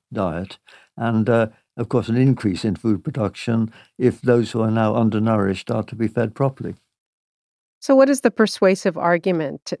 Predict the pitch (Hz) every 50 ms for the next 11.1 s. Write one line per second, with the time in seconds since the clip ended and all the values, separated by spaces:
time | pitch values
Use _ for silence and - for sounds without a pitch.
0 | - - - 185 151 170 156 - 180 165 - 170 165 156 170 160 160 151 - 208
1 | 190 180 185 165 151 170 160 151 151 156 139 - 175 165 156 - _ _ _ -
2 | 196 190 202 - - - 311 403 392 _ - 175 151 - 156 151 147 143 143 147
3 | 143 143 - 147 - - 156 143 143 139 151 143 - - 156 147 139 139 - _
4 | - 185 180 185 175 165 165 - - 196 180 170 165 - - 180 170 156 160 165
5 | 165 160 156 147 139 143 - - 175 165 - - 175 147 - - 170 147 170 160
6 | 147 160 156 143 156 147 147 156 156 151 135 - - - - - - - - -
7 | 196 185 185 - - 208 190 190 190 185 202 202 202 196 190 202 - - 208 190
8 | 190 196 190 175 190 208 214 214 214 185 160 156 - - 175 156 165 160 156 160
9 | - - - - 180 170 160 156 160 - - - 170 156 135 - - - 175 165
10 | 156 151 147 139 139 139 139 139 139 139 147 143 135 131 139 139 131 - 139 _
11 | _ _